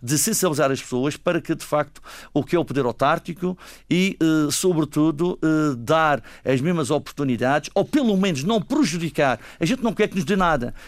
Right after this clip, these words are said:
Não queremos se sentir prejudicados, como a Câmara Municipal do Porto Muniz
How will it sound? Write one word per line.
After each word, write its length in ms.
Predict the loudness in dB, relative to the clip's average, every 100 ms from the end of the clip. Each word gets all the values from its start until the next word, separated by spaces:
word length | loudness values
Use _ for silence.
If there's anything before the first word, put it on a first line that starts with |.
| -4
Não 180 | 0 0
queremos 420 | 0 0 2 0
se 240 | 0 -2
sentir 380 | -2 -4 -2 -4
prejudicados, 680 | -2 -2 0 -2 0 0 0
como 260 | -4 -2 -2
a 40 |
Câmara 280 | 0 0 -2
Municipal 240 | -2 -2
do 100 | -2
Porto 220 | -4 -4
Muniz 200 | -2 -4